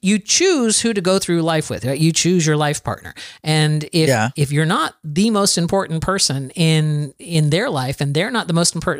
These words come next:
Speaker 1: important person in your life, then you've, you've chosen the wrong life partner. It's like, what, what is the point in this, right?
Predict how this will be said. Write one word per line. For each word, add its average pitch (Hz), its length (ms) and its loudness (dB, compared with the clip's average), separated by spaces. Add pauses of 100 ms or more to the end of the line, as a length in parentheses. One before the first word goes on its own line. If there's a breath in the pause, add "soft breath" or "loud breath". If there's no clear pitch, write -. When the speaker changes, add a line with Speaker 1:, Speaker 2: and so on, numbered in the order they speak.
(160)
Speaker 1:
important 160 400 -4
person 156 260 0
in 143 100 2
your 330 220 2
life, 135 300 -2 (200 loud breath)
then 214 460 0 (300)
you've, 180 400 -2
you've 170 180 2
chosen 208 320 0
the 202 60 0
wrong 208 220 0
life 190 280 -2
partner. 131 240 -2
It's 156 140 2
like, 165 160 0
what, 180 160 -2
what 196 160 0
is 170 100 -2
the 156 100 -6
point 185 340 -4
in 120 160 -10
this, - 280 -14
right? 104 220 -20